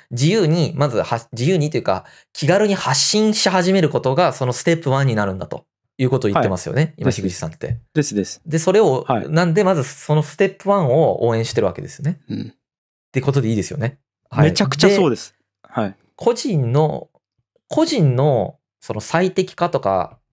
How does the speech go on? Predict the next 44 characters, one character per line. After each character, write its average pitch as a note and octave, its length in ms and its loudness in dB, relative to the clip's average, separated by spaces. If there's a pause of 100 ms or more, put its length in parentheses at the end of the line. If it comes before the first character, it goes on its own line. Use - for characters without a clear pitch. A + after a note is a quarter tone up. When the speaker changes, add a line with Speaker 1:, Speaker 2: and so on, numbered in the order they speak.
Speaker 1:
い A#2+ 100 -6
う A2+ 160 2
言 A#2 120 -2
葉 A2 80 0
で G2+ 100 -2
出 G#2 100 0
て G#2+ 80 -4
き F#2+ 100 -10
ま F#2 120 -6
し - 80 -14
た F#2 80 -6
け F#2 100 -10
ど、 B2+ 420 0
Speaker 2:
は B2 200 -4
い。 - 60 -2
は G2 40 -10
い。 A2 60 -18 (320)
Speaker 1:
個 - 180 0
人 C4+ 260 2
を A#2+ 100 2
最 E3 300 0
適 F3+ 220 -4
化 D#3+ 120 -2
さ D#3 120 -2
れ-、 C#3 140 -2 (100)
す - 180 -4
る C#3+ 60 2
っ C#3+ 40 0
て C#3 160 -8
い - 20 -2
う F#2+ 40 -2
の F#2 100 -2
は、 G#2 340 0 (480)
Speaker 2:
は A2+ 160 -2
い。 A2 80 -12 (280)
Speaker 1:
僕 C#3+ 200 0
は G#3 60 4
さ G3+ 120 0
っ - 40 -2
き C3+ 100 -6
才 D#3 300 2
能 D#3 240 4
と D3+ 320 -2 (220)
か、 F#2+ 320 -2